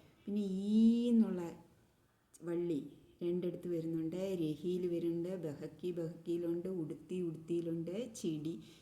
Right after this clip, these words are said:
ചിടിയായിലില്ല, ചഹക്കിയിലുണ്ട്, ഭീയിലുണ്ട്. നോക്കൂ, ഇനി അം ചിഹ്നമുണ്ട്, ടണ്ടി ടണ്ടി. പിന്നെ അതേപോലെ കലിയാം എന്നുള്ളിടത്ത് ആം പഠിച്ചില്ലേ? ഇവിടെ ചിടിയാം, ദീർഘം,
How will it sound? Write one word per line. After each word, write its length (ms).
ചിടിയായിലില്ല, 1000
ചഹക്കിയിലുണ്ട്, 920
ഭീയിലുണ്ട്. 840
നോക്കൂ, 440
ഇനി 240
അം 280
ചിഹ്നമുണ്ട്, 460
ടണ്ടി 420
ടണ്ടി. 260
പിന്നെ 600
അതേപോലെ 720
കലിയാം 560
എന്നുള്ളിടത്ത് 460
ആം 540
പഠിച്ചില്ലേ? 440
ഇവിടെ 280
ചിടിയാം, 1200
ദീർഘം, 800